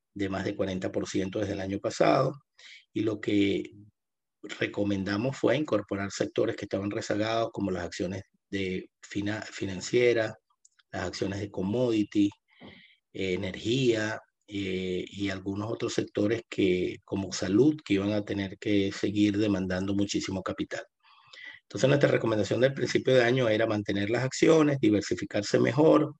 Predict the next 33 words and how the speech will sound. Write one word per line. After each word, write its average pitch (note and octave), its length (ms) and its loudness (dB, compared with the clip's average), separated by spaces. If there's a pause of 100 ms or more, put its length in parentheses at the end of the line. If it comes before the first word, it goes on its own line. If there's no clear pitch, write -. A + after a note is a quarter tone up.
(580)
no A#2 200 0
comprar A#2+ 440 2
nada A2+ 280 4
de A2 60 4
bonos G#2+ 340 2
a A#2 40 0
largo G#2 280 0
plazo C#3 460 4
porque - 200 -6
estaban G2+ 320 0
más G2+ 200 2
expuestos, - 880 0 (720)
conservar G#2 640 2
algo G#2+ 240 2
de A2 60 0
efectivo, C3+ 640 4 (520)
y B2 220 4
aquellos C#3+ 340 4
inversionistas D3 720 4 (120)
que A2 400 2 (240)
tenían A2+ 480 4
un G2+ 160 2
perfil A2+ 340 0
de A2 360 0
inversión G#2 520 -4
agresivo, A2+ 720 2 (600)
comenzar B2+ 520 2
a D3+ 120 2
considerar, C3+ 640 2
aunque A#2 220 -2
sea A#2 160 -2
en B2 100 0
un B2+ 180 0